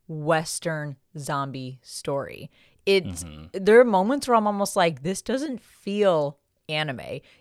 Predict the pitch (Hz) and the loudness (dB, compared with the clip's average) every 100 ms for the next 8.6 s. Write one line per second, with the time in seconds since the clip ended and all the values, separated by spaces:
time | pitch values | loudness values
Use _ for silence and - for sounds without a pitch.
0 | - 220 - - 254 226 175 156 - _ | 2 2 2 4 8 8 6 0 -10 _
1 | _ - 170 147 139 151 143 135 123 120 | _ -6 0 0 0 -4 -8 -4 -4 -4
2 | - 165 - 202 196 190 180 - 156 156 | -6 -8 -4 2 4 4 2 0 -2 -2
3 | 147 - 156 156 135 135 156 147 147 139 | -8 -2 -2 -2 -8 -6 -6 -6 -8 -8
4 | 139 147 143 139 139 131 165 - 320 185 | -8 -8 -4 -2 -2 0 0 2 2 2
5 | 175 - 214 185 180 185 190 208 185 170 | -4 -12 -2 6 6 6 4 6 6 6
6 | 175 185 190 170 165 151 156 151 - - | 4 2 4 2 0 0 0 -2 -8 2
7 | 226 247 220 208 208 190 156 _ _ - | 6 6 4 0 0 0 -2 _ _ 0
8 | 208 220 233 233 226 | 0 2 0 0 0